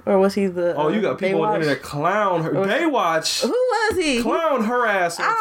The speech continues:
Speaker 1: don't
Speaker 2: Twitter.
Speaker 1: fucking know,
Speaker 2: Oh,
Speaker 1: nigga.
Speaker 2: Baywatch, no. Batman, no.
Speaker 1: Who the fuck
Speaker 2: Come
Speaker 1: was,
Speaker 2: on,
Speaker 1: I don't
Speaker 2: give me
Speaker 1: know.
Speaker 2: one more. Give me, just throw one more out there. David Hasselhoff is Baywatch. Adam West is Batman.
Speaker 1: Right.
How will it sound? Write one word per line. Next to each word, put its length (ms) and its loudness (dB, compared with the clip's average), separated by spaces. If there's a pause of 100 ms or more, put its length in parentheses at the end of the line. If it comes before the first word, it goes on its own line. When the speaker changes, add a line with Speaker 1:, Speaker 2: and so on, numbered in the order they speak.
Speaker 1:
don't 100 0
Speaker 2:
Twitter. 140 0
Speaker 1:
fucking 460 0
know, 400 0
Speaker 2:
Oh, 40 -6
Speaker 1:
nigga. 380 0
Speaker 2:
Baywatch, 680 0
no. 720 0 (140)
Batman, 680 -2 (200)
no. 560 2 (380)
Speaker 1:
Who 120 0
the 80 0
fuck 220 -2
Speaker 2:
Come 100 0
Speaker 1:
was, 100 0
Speaker 2:
on, 40 0
Speaker 1:
I 60 2
don't 140 0
Speaker 2:
give 100 0
me 60 -2
Speaker 1:
know. 160 2
Speaker 2:
one 80 0
more. 240 2
Give 100 0
me, 100 -2
just 240 -4
throw 160 2
one 220 0
more 180 2
out 200 -2
there. 320 -6 (2750)
David 260 4
Hasselhoff 540 0
is 100 -4
Baywatch. 460 2
Adam 240 0
West 240 0
is 80 -10
Batman. 460 -6
Speaker 1:
Right. 420 2